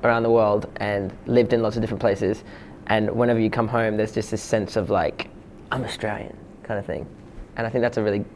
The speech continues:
great thing that a country should have. Food, women, and music. Pasta in, in Italy, and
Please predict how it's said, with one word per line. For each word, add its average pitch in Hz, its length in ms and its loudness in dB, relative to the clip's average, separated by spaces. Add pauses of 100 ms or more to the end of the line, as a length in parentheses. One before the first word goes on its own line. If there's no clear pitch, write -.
(120)
great - 220 6
thing 95 180 -2
that 95 100 -2
a - 20 -4
country 101 400 -4 (500)
should 101 160 -6
have. 87 220 -2 (3500)
Food, 220 680 10 (1400)
women, 156 420 10
and 123 140 4
music. 120 360 2 (360)
Pasta 151 460 12
in, 147 120 8 (120)
in 135 180 4
Italy, 151 440 10 (1000)
and 113 640 0